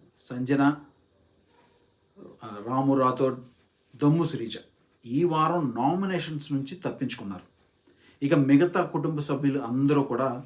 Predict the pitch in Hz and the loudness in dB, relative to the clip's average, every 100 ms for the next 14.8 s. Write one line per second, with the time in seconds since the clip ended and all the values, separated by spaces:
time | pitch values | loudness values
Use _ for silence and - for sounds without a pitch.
0 | - _ _ 113 135 147 143 117 117 107 | -16 _ _ 0 4 4 4 0 -8 -8
1 | 143 113 104 107 _ _ _ _ _ _ | -6 -6 -10 -16 _ _ _ _ _ _
2 | _ _ _ _ _ _ _ _ _ 131 | _ _ _ _ _ _ _ _ _ 2
3 | 139 180 180 - _ _ _ 117 120 156 | 4 4 2 -6 _ _ _ -8 0 0
4 | 190 180 170 180 - 175 160 143 165 165 | 2 -2 -2 -4 -4 -4 -4 -2 -2 0
5 | 156 143 147 139 143 143 135 147 147 147 | -2 -2 -4 -2 0 2 0 0 0 -2
6 | - _ - - 117 143 160 175 151 151 | -14 _ -20 -20 -6 0 2 2 0 0
7 | 143 139 120 - _ _ _ _ _ _ | 0 0 -2 -10 _ _ _ _ _ _
8 | _ _ - - 143 151 170 147 156 139 | _ _ -20 -4 0 2 0 0 2 2
9 | 135 139 139 - 127 127 113 107 104 90 | 4 4 2 0 0 0 -2 -6 -10 -12
10 | - _ _ _ - 117 131 120 113 117 | -20 _ _ _ -16 -6 -4 -4 -6 -6
11 | 135 135 135 135 135 135 123 123 117 117 | -8 -6 -4 -4 -2 -4 -2 -4 -4 -4
12 | 131 117 120 113 127 139 135 131 - 123 | -2 -4 -4 -6 -2 0 -2 -4 -8 -8
13 | 117 - _ _ _ 110 135 143 151 143 | -8 -12 _ _ _ -2 2 2 0 -2
14 | 143 135 139 147 151 151 175 | -2 2 4 4 4 4 2